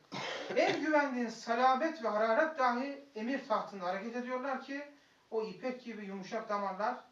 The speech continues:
birer asay-ı Musa aleyhisselam gibi, değil mi?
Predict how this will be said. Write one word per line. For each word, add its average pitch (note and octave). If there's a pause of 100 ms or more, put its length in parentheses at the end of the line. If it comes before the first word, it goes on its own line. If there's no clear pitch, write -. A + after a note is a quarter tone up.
(460)
birer C4
asay-ı A#3+
Musa A3
aleyhisselam G#3
gibi, C3+
değil E4
mi? F#3